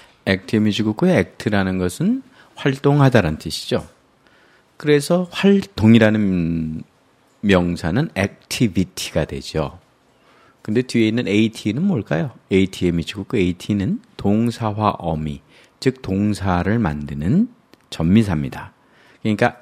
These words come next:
액티비티를 하게 하는 거죠. 그래서 활동하게 하는 거기 때문에 그것을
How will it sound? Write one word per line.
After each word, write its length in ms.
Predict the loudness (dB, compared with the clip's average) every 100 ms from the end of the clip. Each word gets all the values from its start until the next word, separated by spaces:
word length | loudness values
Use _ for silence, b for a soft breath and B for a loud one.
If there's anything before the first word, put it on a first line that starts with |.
| 0
액티비티를 1500 | 2 2 -2 _ _ _ -2 0 0 -2 -2 -4 -4 -2 -4
하게 320 | -4 -2 0
하는 240 | 0 0
거죠. 400 | -2 0 -2 -2 -12 B B B
그래서 140 | -12 -10
활동하게 580 | -4 -4 0 0 0 0
하는 240 | 0 -2
거기 180 | -4 -6
때문에 320 | -6 -4 -2
그것을 460 | -2 -2 -2 -2 -4